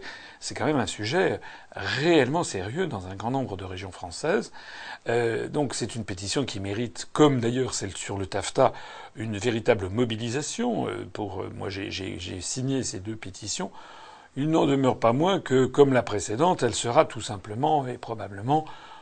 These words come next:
enterrée, puisque la Commission affaires européenne a fait savoir et qu'elle n'entendait pas, euh, interdire ces, interdire ces, ces pesticides. Voilà. Voilà,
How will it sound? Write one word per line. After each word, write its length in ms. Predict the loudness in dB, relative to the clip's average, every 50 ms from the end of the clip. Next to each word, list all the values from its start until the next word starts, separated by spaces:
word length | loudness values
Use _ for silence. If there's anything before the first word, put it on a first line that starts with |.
| -18 _
enterrée, 520 | 8 10 10 10 10 8 4 6 6 6 4
puisque 200 | 2 0 2 6
la 120 | 6 6
Commission 320 | 6 4 2 2 4 4 4
affaires 180 | 4 4 2
européenne 420 | 2 4 2 2 2 2 2 4 4
a 60 | 4
fait 160 | 2 2 -2
savoir 420 | -2 -2 -2 0 4 4 4 2 0 -8 -16 -16 -18 -18 -20 -14 -10
et 80 | -8 2
qu'elle 160 | 2 4 4
n'entendait 400 | 4 2 2 0 0 2 2 0
pas, 280 | 6 8 8 8 8 6
euh, 140 | 4 -2 -6 -8 -10 -6
interdire 600 | -4 -4 -4 -2 -4 -4 -4 -4 -4 -4 -4 -2
ces, 340 | -4 -6 -6 -6 -6 -6 -8 -12 -14 -20 -18 -18 -18 -16 -18 -20 _ -2
interdire 600 | 0 0 0 2 2 0 0 2 2 0 2 2
ces, 400 | 0 0 2 2 2 0 -2 -2
ces 160 | 0 -2 2
pesticides. 640 | 4 4 4 4 2 0 0 0 0 -2 -4 0
Voilà. 280 | 6 8 8 8 8 2 -6 -16 -16 -18 -18 -18 -18 -18 -18 -18 -20 -20 -20 -20 -20 -20 -20 -20 -20 -20 _
Voilà, 400 | _ 10 12 12 12 10 8 2